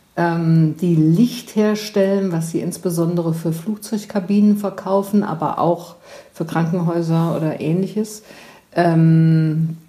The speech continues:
die haben echte Probleme, weil natürlich die Aufträge jetzt erstmal on hold gestellt sind. Äh, die Luftfahrtindustrie weiß ja gar nicht, wie es mit ihr weitergeht, äh, und investiert natürlich da jetzt erstmal nicht.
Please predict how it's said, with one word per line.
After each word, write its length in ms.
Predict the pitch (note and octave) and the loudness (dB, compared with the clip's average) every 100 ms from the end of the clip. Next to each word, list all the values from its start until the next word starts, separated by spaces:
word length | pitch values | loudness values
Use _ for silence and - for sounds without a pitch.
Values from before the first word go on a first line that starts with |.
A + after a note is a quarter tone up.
| - | -8
die 420 | D#3+ F3 F#3 E3+ | -6 -2 0 0
haben 320 | - F3+ G3+ | 0 2 2
echte 280 | F#3 D#3 - | 2 -2 -2
Probleme, 500 | G3+ G#3 A#3 A#3 C#3 | -2 -2 0 0 0
weil 140 | D3+ D#3 | -2 0
natürlich 440 | E3 E3 F3 E3+ | 0 0 -2 -2
die 120 | - | -4
Aufträge 600 | - D#3 D#3+ - G3+ F#3+ | -2 -2 -2 -2 -2 0
jetzt 220 | F3+ F3 - | 0 0 -2
erstmal 640 | E3 E3 G3 F#3 F3+ F3+ F3 | -4 -2 -2 -2 -2 -2 -2
on 180 | F#3 | 0
hold 260 | E3 G#3+ - | 2 0 0
gestellt 480 | E3 - C#3 C#3 D#3+ | -6 -4 -4 -4 -6
sind. 440 | D3 C#3 D3 - | -6 -6 -6 -8
Äh, 240 | - D#3+ D#3 | -6 -4 -2
die 260 | D#3+ D#3 D3+ D#3+ | 0 0 0 -2
Luftfahrtindustrie 1200 | E3 - - F3 - E3+ F3 E3+ - F#3 F3+ F3 - - - - | -2 -2 -2 0 0 0 0 -2 -6 -4 -4 -6 -12 -20 -18 -2
weiß 200 | D#3+ D#3+ | 0 0
ja 80 | E3+ | 0
gar 200 | D#3 G3 | 2 2
nicht, 200 | F3+ - | 2 -2
wie 40 | |
es 140 | D3+ | -4
mit 160 | D#3+ - | -4 -4
ihr 160 | D3 D3 | -4 -4
weitergeht, 760 | C3+ D3+ C#3 - C#3 G3 - - - - - - | -4 -4 -6 -6 -4 -4 -6 -14 -20 -20 -14 -2
äh, 160 | E3 | 0
und 220 | D#3 D#3 | 2 -2
investiert 640 | - D#3 D#3 - - F3 E3+ | 0 0 0 -6 -4 -2 0
natürlich 480 | E3 E3 E3 E3 E3 | -2 0 0 0 -2
da 140 | D#3+ | -2
jetzt 220 | D#3+ D#3+ | 0 -2
erstmal 420 | - D#3+ - F3 | -4 -6 -4 -2
nicht. 500 | F#3+ F#3+ D#3+ - - | 0 0 -2 -10 -18